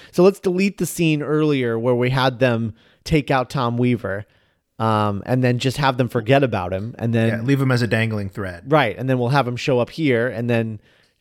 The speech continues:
Speaker 1: you know, shoot Danny, and then we can take a time jump because he's gotta heal his, uh, his, his boo-boos.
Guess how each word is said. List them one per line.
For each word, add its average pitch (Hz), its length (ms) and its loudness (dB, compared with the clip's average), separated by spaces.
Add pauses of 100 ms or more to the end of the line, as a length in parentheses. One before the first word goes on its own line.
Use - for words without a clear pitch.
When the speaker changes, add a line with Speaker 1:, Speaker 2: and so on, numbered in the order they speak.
(220)
Speaker 1:
you 135 160 0
know, 110 160 2
shoot 143 280 2
Danny, 117 380 2
and 113 140 0
then 117 100 2
we 120 100 2
can 113 140 -6
take 120 180 0
a - 60 -6
time 170 220 2
jump 101 260 -2
because 113 220 -2
he's 110 120 0
gotta 110 200 2
heal 107 380 0
his, 113 280 -4
uh, 117 280 -8 (180)
his, 120 160 -8 (160)
his 127 160 -4
boo-boos. 110 500 0